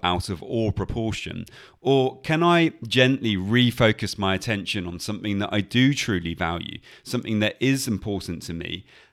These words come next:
Uh, you know, with the confidence that when I do so, that, that anxiety and those thoughts might still be there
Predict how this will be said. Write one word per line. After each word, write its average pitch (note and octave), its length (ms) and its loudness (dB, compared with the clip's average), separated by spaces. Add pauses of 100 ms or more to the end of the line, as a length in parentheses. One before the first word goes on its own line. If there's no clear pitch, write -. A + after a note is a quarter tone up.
(100)
Uh, A2+ 320 2 (160)
you A#2+ 160 2
know, F#2 160 2
with B2 400 4
the A#2+ 80 -2
confidence C3 1040 -4 (160)
that A#2 500 2
when B2+ 220 2
I C#3+ 160 4
do C#3+ 320 0
so, F#2 420 -4 (320)
that, - 320 -2 (140)
that D3+ 240 0
anxiety B2+ 760 2
and F#2 160 -2
those D3 240 0
thoughts D3 320 -6
might A2+ 220 -2
still C#3 340 -2
be C#3 200 -4
there G#2+ 400 -2